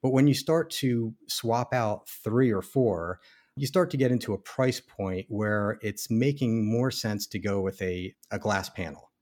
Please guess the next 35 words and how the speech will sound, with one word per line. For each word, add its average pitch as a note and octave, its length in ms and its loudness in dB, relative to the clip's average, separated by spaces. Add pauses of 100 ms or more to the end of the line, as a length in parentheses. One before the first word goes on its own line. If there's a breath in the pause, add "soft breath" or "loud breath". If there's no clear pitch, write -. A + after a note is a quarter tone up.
(240)
And, F#2+ 280 -4
and G2+ 140 -2
that's A#2 260 0
the A2 60 -6
conclusion A2 480 -2
that G2 140 -6
we G2 100 -6
came G2 260 -4
up G2 200 -6
with. F#2 180 -2
So G2 300 -2
we G2+ 260 0
ended F#2 140 -4
up F#2 80 -6
going F#2+ 180 -4
with F2 120 -8
the F#2 80 -10
Garmin F#2 280 -6
G F2 160 -10
three G2 180 -6
X. E2+ 160 -8
But D3 120 4
I, D#3+ 60 2 (280 loud breath)
I C#3 80 4
think G3 220 4
if D3 160 2
we C#3+ 100 8
were B2 80 4
just D3 240 2
gonna C3+ 140 2
put C#3+ 200 0
in A#2+ 140 2
two A#2+ 240 0
or A2+ 80 2
three, G#2 640 0